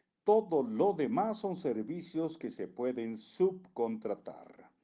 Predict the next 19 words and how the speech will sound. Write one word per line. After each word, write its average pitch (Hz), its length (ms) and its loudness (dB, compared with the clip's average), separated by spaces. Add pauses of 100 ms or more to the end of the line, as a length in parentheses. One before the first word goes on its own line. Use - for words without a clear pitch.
(920)
Sin 160 240 2
embargo, 202 540 4
hay 190 120 2
un 185 120 0
servicio 147 640 0
que 131 120 -4
casi 120 300 -4
ninguna 104 360 -2
empresa 127 520 -2
debe 110 480 -2
externalizar, 120 1600 -4 (760)
y 107 220 0
ese 131 340 2
es 139 160 -4
el 190 140 -2
de 131 200 -4
comercial 190 1400 -2
y 170 140 -6
marketing. 98 840 -6